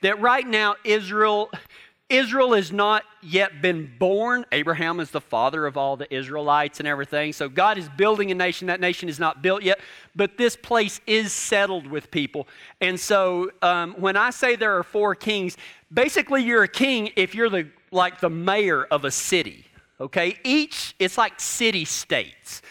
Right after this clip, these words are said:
So when I say that there was four kings, it's four big cities that wanted to increase their land, so they come in and they start invading,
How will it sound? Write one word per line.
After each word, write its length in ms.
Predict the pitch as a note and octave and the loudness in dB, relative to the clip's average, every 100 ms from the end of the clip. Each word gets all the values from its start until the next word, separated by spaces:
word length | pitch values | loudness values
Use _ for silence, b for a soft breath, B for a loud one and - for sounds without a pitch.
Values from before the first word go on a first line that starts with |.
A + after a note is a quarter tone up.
| B B | B B
So 180 | - G#3+ | -4 -2
when 220 | G3 A3+ | 2 2
I 100 | B3 | 2
say 260 | B3+ - B3+ | 2 2 2
that 180 | A#3 A3 | 2 2
there 160 | A#3+ A3+ | 2 2
was 260 | G3 F3 | 0 -6
four 380 | - C4 A#3+ G#3 | -6 0 2 2
kings, 560 | - B3+ A3+ G#3 F#3 - B B B | 0 0 0 -2 -4 -8 B B B
it's 300 | G3 F#3+ - | 0 0 -10
four 520 | - _ C#4 C4+ C#4+ | -16 _ 2 4 2
big 440 | A3 F3+ B3+ G3+ D3+ | 2 4 4 2 -6
cities 640 | - B3+ A3+ G3 F3+ - b b - | -2 2 2 2 -4 -8 b b -2
that 240 | F#3 G3+ | 0 0
wanted 380 | G3+ G#3+ A3 F3 | 2 2 0 0
to 120 | G3 | 0
increase 520 | F3+ E3 - A#3+ A3+ | 0 -2 0 0 0
their 200 | - G3+ | 0 2
land, 360 | F#3+ G#3 G3+ F3+ | 2 2 0 -2
so 100 | F3 | -2
they 220 | F3+ G#3 | 0 0
come 340 | - G#3+ G3+ | 2 0 2
in 160 | F#3+ F#3+ | 0 0
and 140 | E3+ | 0
they 100 | E3+ | -2
start 400 | G3 - F#3+ F#3 | -2 0 0 2
invading, 680 | E3+ C3+ B2+ C#3+ C3 G#2 D2+ | 0 -4 -2 -2 -2 -8 -16